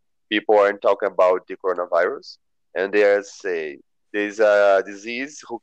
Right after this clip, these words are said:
catches, uh, poor and rich people." <laughs> And, uh, I think, uh, uh, depression or other disturbs is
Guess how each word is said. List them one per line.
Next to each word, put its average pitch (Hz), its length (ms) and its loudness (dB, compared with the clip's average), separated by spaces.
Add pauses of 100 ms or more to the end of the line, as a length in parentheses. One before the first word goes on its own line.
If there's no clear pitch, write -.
catches, 101 720 -2 (320)
uh, 95 320 4 (180)
poor 147 460 -4
and 120 420 -2
rich 101 380 -8
people." 95 420 -10 (400)
<laughs> - 120 -2 (500)
And, 107 320 2
uh, 104 400 4
I 104 160 2 (120)
think, 107 280 -10 (120)
uh, 95 680 2 (800)
uh, 95 880 2 (240)
depression 104 1000 -2 (320)
or 98 440 2
other 98 300 -4
disturbs 104 640 -6
is 113 320 -12